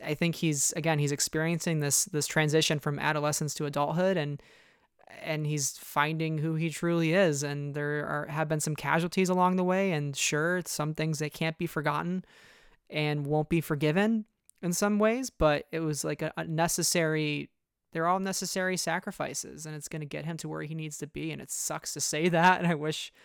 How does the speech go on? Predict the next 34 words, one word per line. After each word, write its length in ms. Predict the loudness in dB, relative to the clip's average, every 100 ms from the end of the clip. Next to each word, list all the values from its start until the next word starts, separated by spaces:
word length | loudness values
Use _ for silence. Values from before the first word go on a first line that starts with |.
| -20 _
Han 180 | -4 -2
Solo 300 | -2 -2 -2
didn't 220 | -2 0
have 140 | -2
to, 120 | -4 -10 -14 _ _ _ _ -8
you 120 | -6
know, 160 | -6
die, 560 | -6 -2 0 0 -2 -6 -14 _ _ _ _ _
but 320 | 0 2 2 -2 _ _ _
he 180 | -4
went 160 | -2 0
out 180 | -2 -2
there 160 | -2 0
knowing 300 | 0 -2 -2
full 240 | 0 0
well 220 | 0 0
what 120 | -2 -4
was 100 | -6
gonna 160 | -4
happen. 540 | -2 -2 -4 -8 -8 -16 _ _ _ _ _ _ _ -10
And 80 | -6
I 60 |
think 140 | -4 -4
that's 160 | -6 -6
why 180 | -4
he 120 | -4 -4
knew 220 | -4 -4
he 80 | -4
needed 240 | -6 -8
to 60 | -6
do 160 | -6 -6
what 100 | -6
he 80 |
did. 340 | -6 -8 -10